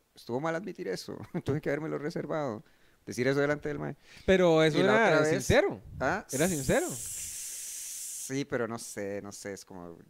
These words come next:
Speaker 1: "Hue puta".
Speaker 2: Mae, pero miras que yo, a mí también a veces la sinceridad me, me, me, me delata, o ya que uno es descarado, ¿verdad?
Speaker 1: Mm.
Speaker 2: Que estamos en un grupo de amiguillos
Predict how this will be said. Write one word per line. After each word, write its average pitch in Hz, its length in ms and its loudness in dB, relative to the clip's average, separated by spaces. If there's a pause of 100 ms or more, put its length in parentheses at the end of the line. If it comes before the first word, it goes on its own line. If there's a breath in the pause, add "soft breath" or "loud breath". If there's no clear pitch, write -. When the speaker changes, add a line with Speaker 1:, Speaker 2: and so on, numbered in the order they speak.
(240 soft breath)
Speaker 1:
"Hue 151 100 -8
puta". 202 340 -4
Speaker 2:
Mae, 180 220 0
pero 165 140 0
miras 139 240 0
que 170 100 -2 (180)
yo, 123 80 -14
a 131 60 -10
mí 135 160 -8 (280)
también 139 400 -8
a 139 40 -4
veces 127 180 -4
la 143 80 -6
sinceridad 113 560 -2
me, 131 240 -2
me, 98 160 -8
me, 92 200 -10
me 95 180 -8
delata, 131 600 -2 (280)
o 101 460 -8
ya 98 100 -10
que 120 120 -8
uno 135 160 -6
es 127 100 -12
descarado, 123 680 -2
¿verdad? 107 400 -8
Speaker 1:
Mm. 117 220 -14 (140)
Speaker 2:
Que 107 80 -12
estamos 113 260 -6
en 135 80 -6
un 131 60 -10
grupo 139 220 -4
de 147 60 -2
amiguillos 127 640 -8